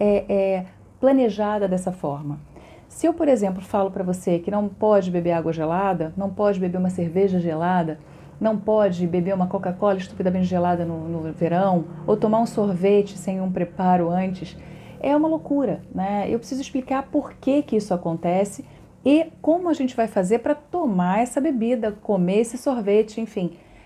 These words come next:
A gente precisa entender como é que funciona isso tudo, tá? Claro que eu não vou proibir ninguém de tomar sorvete no verão, claro que eu não vou proibir ninguém de tomar uma super Coca-Cola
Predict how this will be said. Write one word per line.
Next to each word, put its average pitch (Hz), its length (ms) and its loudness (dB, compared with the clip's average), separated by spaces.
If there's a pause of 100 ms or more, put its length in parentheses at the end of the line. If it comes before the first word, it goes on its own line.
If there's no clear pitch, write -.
A - 100 -2
gente 233 160 -2
precisa 254 240 -4
entender 240 460 0
como 196 160 -10
é 190 40 -8
que 185 60 -14
funciona 185 380 -2
isso 170 160 -10
tudo, 156 300 -8 (340)
tá? 175 220 -4 (500)
Claro 247 300 0
que 247 80 -6
eu - 20 -2
não 202 80 0
vou 185 80 0
proibir 175 380 0
ninguém 165 200 0
de 165 120 -6
tomar 160 160 -2
sorvete 156 420 -2
no - 80 -10
verão, 160 380 -2 (160)
claro 214 320 0
que 214 60 -4
eu 202 40 0
não 190 100 -2
vou 185 120 0
proibir 180 340 0
ninguém 180 320 2
de 180 100 -2
tomar 175 220 -2
uma 170 180 -4
super 196 300 -4
Coca-Cola 165 640 -2